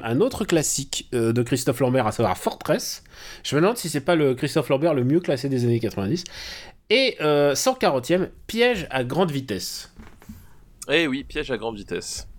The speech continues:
Speaker 1: Écoute, euh, on fera les, on fera la pro-, prochain épisode, on en fera, on en fera d'autres. Est-ce qu'on commencerait pas, est-ce qu'on prendrait pas une liste ?
Speaker 2: Eh ben, écoute, euh, prenons, euh, prenons une liste. Effectivement, on est quand même là pour ça. J'ai envie de dire, c'est un peu le,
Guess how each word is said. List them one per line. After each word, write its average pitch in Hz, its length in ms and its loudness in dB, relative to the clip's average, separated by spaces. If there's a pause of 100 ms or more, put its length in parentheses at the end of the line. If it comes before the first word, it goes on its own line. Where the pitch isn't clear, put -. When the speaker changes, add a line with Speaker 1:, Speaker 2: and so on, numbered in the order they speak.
Speaker 1:
Écoute, 135 340 -4
euh, 107 340 4
on 123 60 0
fera 165 160 0
les, 151 180 4
on 143 100 0
fera 165 140 0
la 151 100 4
pro-, 143 240 -4
prochain 175 280 0
épisode, 156 380 2
on 135 100 0
en 120 80 -2
fera, 117 200 -10
on 135 100 0
en 143 60 2
fera 123 180 0
d'autres. 95 320 -6 (320)
Est-ce 208 240 0
qu'on 240 200 2 (120)
commencerait 180 560 2
pas, 165 480 2
est-ce 123 160 -8
qu'on 160 80 2
prendrait 151 340 2
pas 170 120 2
une 127 200 -2
liste ? - 460 -10 (560)
Speaker 2:
Eh 143 80 0
ben, 123 140 2
écoute, - 440 -8
euh, 101 260 4
prenons, 117 580 -2
euh, 98 200 -6
prenons 120 300 0
une 117 80 0
liste. 185 240 -2
Effectivement, 135 340 -2
on 127 80 0
est 110 60 2
quand 120 80 0
même 113 100 2
là 107 80 2
pour 139 160 -8
ça. 180 140 2
J'ai 123 100 -2
envie 120 80 2
de 123 60 -6
dire, 156 100 0
c'est - 140 -4
un 104 100 -2
peu 165 180 0
le, 107 380 0